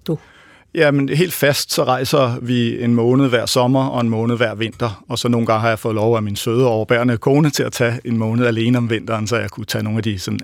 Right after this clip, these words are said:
Speaker 2: allerfarligste lande eller allerdyreste lande.
Speaker 1: Hvordan
Speaker 2: Så
Speaker 1: kan du få råd til det? Altså, du,
Speaker 2: Mm.
Speaker 1: du, øh, s-, arbejder med I T.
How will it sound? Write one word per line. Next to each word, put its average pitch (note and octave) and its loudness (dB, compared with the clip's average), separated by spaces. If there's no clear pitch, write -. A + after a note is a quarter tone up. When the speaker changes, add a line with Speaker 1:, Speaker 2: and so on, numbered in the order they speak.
Speaker 2:
allerfarligste A2+ 0
lande G#2 -2
eller G2+ -4
allerdyreste A2 0
lande. G2+ -6
Speaker 1:
Hvordan F#3 4
Speaker 2:
Så G#3+ 2
Speaker 1:
kan G#3 -2
du F3+ -6
få - -2
råd G#3 2
til F3 0
det? F#3+ 2
Altså, E3 -6
du, F#3+ 0
Speaker 2:
Mm. F#3+ 0
Speaker 1:
du, F#3 6
øh, D#3+ 2
s-, - -6
arbejder F#3+ 0
med F3 2
I G#3+ 0
T. - -2